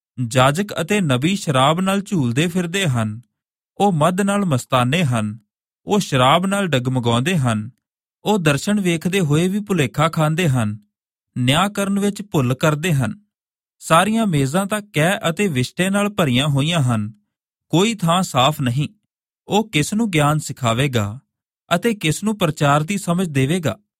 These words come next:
ਕਿ ਉਹਨਾਂ ਨੂੰ ਜਿਨ੍ਹਾਂ ਦਾ ਦੁੱਧ ਛੁਡਾਇਆ ਗਿਆ, ਜਾਂ ਜਿਹੜੇ ਦੁੱਧੀਆਂ ਤੋਂ ਅਲੱਗ ਕੀਤੇ ਗਏ? ਬਿੱਧ ਤੇ ਬਿੱਧ, ਬਿੱਧ ਤੇ ਬਿੱਧ, ਸੂਤਰ ਤੇ ਸੂਤਰ, ਸੂਤਰ ਤੇ ਸੂਤਰ, ਥੋੜ੍ਹਾ ਇੱਥੇ,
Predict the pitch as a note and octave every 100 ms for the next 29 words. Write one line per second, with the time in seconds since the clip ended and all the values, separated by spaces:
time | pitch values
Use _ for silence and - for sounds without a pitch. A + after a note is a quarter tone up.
0 | _ _ _ G#3 G3 D#3+ F3 G#3 G#3+ F#3
1 | C#3+ F3 G3 F#3+ D#3+ F3 - B2 A2+ C3
2 | E3 D#3 F3+ - _ _ _ _ _ C3+
3 | D#3+ F#3+ C#3+ F#3+ E3 A#2 A2+ E3+ G3+ G3+
4 | - A#2+ A#2 D3 D#3 D#3+ F3+ E3 D#3+ F3+
5 | - _ _ _ _ C3 A#2 D#3+ G#3 G#3
6 | F3+ A#2 B2 A2 A2 - _ _ _ A#2
7 | A2+ C#3+ F3 G#3+ G3 A#2+ B2+ A2+ A2+ A#2+
8 | _ _ _ _ - F3+ - A#3 G#3 G3+
9 | - B2+ - A#2+ G#2+ - _ _ _ -
10 | - G#3 G#3 A3 G#3 G#3+ - B2+ - A#2+
11 | A2+ - _ _ _ _ D#3 G3+ A3+ -
12 | C3+ - C3+ G#2+